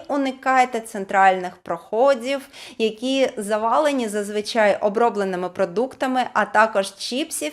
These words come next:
і цукерок біля каси. Друге, підходьте до столу з апетитом, а не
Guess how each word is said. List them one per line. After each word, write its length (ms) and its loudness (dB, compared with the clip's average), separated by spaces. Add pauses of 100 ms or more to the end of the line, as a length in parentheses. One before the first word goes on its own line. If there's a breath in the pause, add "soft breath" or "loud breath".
і 180 -2
цукерок 500 -2
біля 280 -4
каси. 440 -4 (180)
Друге, 460 0
підходьте 520 0
до 140 0
столу 560 4
з 280 -2
апетитом, 800 -2
а 180 6
не 220 -2